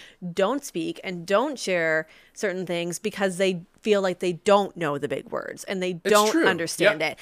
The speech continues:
Speaker 1: it. And I think it's, it's, <sighs> lazy sounds like such a harsh word, but it is. It's lazy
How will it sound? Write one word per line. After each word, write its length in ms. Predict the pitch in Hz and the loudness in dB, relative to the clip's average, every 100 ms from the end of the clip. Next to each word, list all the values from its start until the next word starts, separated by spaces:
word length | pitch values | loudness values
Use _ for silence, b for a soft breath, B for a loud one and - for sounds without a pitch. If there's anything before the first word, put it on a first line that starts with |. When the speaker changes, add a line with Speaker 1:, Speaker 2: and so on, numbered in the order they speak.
| B | B
Speaker 1:
it. 60 | 294 | 0
And 120 | 220 220 | 4 4
I 80 | |
think 240 | 214 240 220 | 6 4 4
it's, 240 | 226 - - | 0 0 4
it's, 400 | 226 196 - - _ 202 - | 4 4 -2 -12 _ -16 -12
<sighs> 280 | 196 - 190 | -10 -8 -8
lazy 380 | 196 190 208 220 | -2 0 2 0
sounds 240 | 196 190 | -2 -4
like 80 | 180 | -4
such 160 | 170 | -4
a 180 | 165 170 - - | -2 -2 -4 -2
harsh 320 | 208 185 180 | 2 2 0
word, 380 | 175 180 160 170 | 0 2 0 2
but 140 | 196 | 2
it 100 | 202 | 4
is. 160 | 226 180 | 4 4
It's 160 | 190 196 | 0 0
lazy 400 | 208 233 220 | 0 2 -2